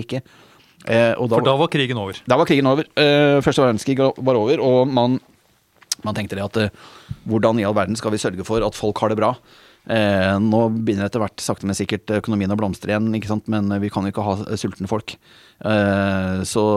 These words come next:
Speaker 1: eh, brennevinsforbudet var veldig legitimt. Folk ville ha det.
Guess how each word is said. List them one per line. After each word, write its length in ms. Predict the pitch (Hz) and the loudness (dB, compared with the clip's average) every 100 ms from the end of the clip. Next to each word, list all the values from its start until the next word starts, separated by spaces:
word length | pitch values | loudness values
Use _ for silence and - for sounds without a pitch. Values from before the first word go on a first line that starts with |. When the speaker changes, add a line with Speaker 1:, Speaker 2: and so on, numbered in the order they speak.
| 101 | 2
Speaker 1:
eh, 800 | 101 95 95 95 92 95 92 98 - - | 0 -2 -2 -2 -4 -4 -4 -6 -12 -12
brennevinsforbudet 760 | 123 131 98 92 - 104 113 120 | -2 0 2 -2 -4 -2 -2 0
var 120 | 107 | 0
veldig 220 | 107 98 | 0 0
legitimt. 380 | 101 98 143 139 | -4 -4 -6 -6
Folk 380 | - 107 110 - | -6 -4 -4 -8
ville 340 | 117 113 98 87 | -6 -4 -2 -4
ha 300 | - 98 92 | 0 0 2
det. 140 | 123 | -2